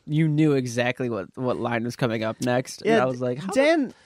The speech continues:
Speaker 2: Dan does that sometimes. I remember he used to make my, uh, playlist when he would give me an M P three player or something like that." I remember the one time I heard, um, it was a song by A F I, and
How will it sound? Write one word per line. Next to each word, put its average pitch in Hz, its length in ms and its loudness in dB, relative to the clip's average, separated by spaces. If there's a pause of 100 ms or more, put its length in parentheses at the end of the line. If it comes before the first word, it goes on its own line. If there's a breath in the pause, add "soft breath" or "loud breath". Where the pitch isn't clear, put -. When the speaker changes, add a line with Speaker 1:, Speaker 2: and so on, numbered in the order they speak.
(220 soft breath)
Speaker 2:
Dan 240 240 2
does 180 260 4
that 165 200 2
sometimes. 147 580 0
I 143 60 0
remember 156 420 2
he 147 200 -4
used 143 240 0
to 139 80 -2
make 131 280 -2
my, 117 280 -2
uh, 107 240 -2
playlist 131 680 -4
when 110 200 -4
he 120 160 -4
would 117 180 0
give 117 180 -2
me 110 140 -4
an 101 100 -4
M 107 140 -4
P 110 240 -8
three 113 300 -8
player 139 380 -4
or 151 40 -2
something 143 340 -4
like 143 200 -4
that." 151 300 0 (580 loud breath)
I 127 60 0
remember 139 500 2
the 127 120 0
one 120 280 -2
time 123 280 -2
I 113 100 0
heard, 120 380 2
um, 107 420 -4 (440 soft breath)
it - 40 -4
was 123 120 2
a 131 80 -2
song 143 320 2
by 120 200 4
A 120 240 2
F 123 180 0
I, 113 400 0 (380 loud breath)
and 117 600 0